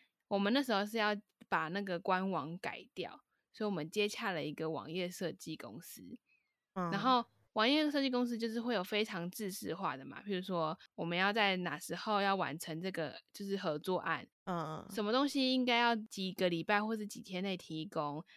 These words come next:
Speaker 1: 然后我们修改次数总共是几次，总共会有哪几项内容，譬如说内页啊、首页啊、主视觉啊，然后连接引导之类的东西。
Speaker 2: 嗯。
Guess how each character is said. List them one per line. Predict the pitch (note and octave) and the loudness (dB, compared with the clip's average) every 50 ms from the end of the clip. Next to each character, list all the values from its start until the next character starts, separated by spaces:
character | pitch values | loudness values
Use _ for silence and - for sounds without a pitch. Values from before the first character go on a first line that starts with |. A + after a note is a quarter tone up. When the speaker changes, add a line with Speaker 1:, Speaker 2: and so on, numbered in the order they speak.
| - _ _ | -20 _ _
Speaker 1:
然 | - F#3+ | -2 0
后 | G#3+ | 0
我 | A3 | 2
们 | F#3+ F#3 - | 2 0 2
修 | - B3 A#3+ | 2 2 2
改 | A#3+ F#3 F3 | 2 0 0
次 | - - G3+ | 0 -2 -2
数 | G#3 G#3+ | -2 -2
总 | G3 - D3 A2+ | -2 -4 -6 -4
共 | - G3 G3 | -4 -4 -2
是 | G3+ A3+ G#3 | -2 -4 -4
几 | - - - D3 - - | -4 -6 -8 -8 -8 -10
次， | - - G#3 F#3+ E3 - - _ | -8 -2 0 0 0 -2 -4 _
总 | - F3+ E3+ | -6 -6 -4
共 | - G#3+ A3 A3 A3 | -2 0 0 0 0
会 | G3+ A#3+ A#3 | 0 0 0
有 | G3 D#3+ D3+ | 2 2 0
哪 | E3+ D3+ C#3 D#3+ | 0 -2 -4 -4
几 | F3+ - F#3 D#3 C#3 | -6 -6 -6 -6 -6
项 | - - A3 F#3 D3+ A#2+ - C#4+ D4 | -2 0 0 0 0 -2 -10 -8 -4
内 | A3 G#3+ F3+ C#3+ | -2 -2 0 -2
容， | C3 F3+ | -4 -4
譬 | G3+ | -4
如 | F#3+ F#3+ | -4 -2
说 | G3 F#3+ | -2 -2
内 | G3 G#3 G#3+ G3+ F3 E3+ | -2 0 0 0 0 -2
页 | F3 G3 G#3 G3 F#3 E3+ D3+ | -2 -2 0 0 0 2 0
啊、 | D3 D3 D#3 D#3 D#3 | 0 0 0 0 0
首 | - F3 D3+ D3 D3+ | -2 -2 -4 -4 -6
页 | E3 G3 G#3 F#3+ F3 E3 | -4 -2 0 0 2 0
啊、 | D#3 D3+ D#3 D3+ D#3 | 0 0 -2 -2 -4
主 | D#3 - - D#3 | -6 -8 -10 -10
视 | - - A3+ G#3+ | -8 -6 -6 -6
觉 | G3 - - D#3+ D3+ D3+ | -6 -6 -6 -4 -4 -2
啊， | D3+ D3+ D#3 D#3 | -2 -2 -2 -4
然 | D#3 D#3 | -4 -4
后 | D#3+ E3+ | -4 -4
连 | F3 D#3+ D3+ D#3+ E3+ | -2 -2 -4 -4 -6
接 | F3+ - D#3+ D#3 D#3+ D#3 | -6 -4 -4 -2 -2 -4
引 | D3+ - F#3 F#3 E3+ E3 F3+ | -4 -8 -8 -8 -6 -6 -2
导 | - F3+ D3+ C#3 - | -2 -2 -2 -2 -4
之 | - - - F#3+ G#3+ | -8 -12 -8 -2 0
类 | A3+ G#3 F3 | 2 2 2
的 | - | 0
东 | C#3+ - C3+ D#3 E3 | -4 -8 -8 -8 -10
西。 | - - - A#2+ - - _ _ _ _ _ _ _ _ _ _ _ | -10 -12 -14 -14 -14 -16 _ _ _ _ _ _ _ _ _ _ _
Speaker 2:
嗯。 | - G3+ F#3 E3 D#3 D#3 D#3+ F3 | -10 -10 -8 -8 -10 -14 -16 -20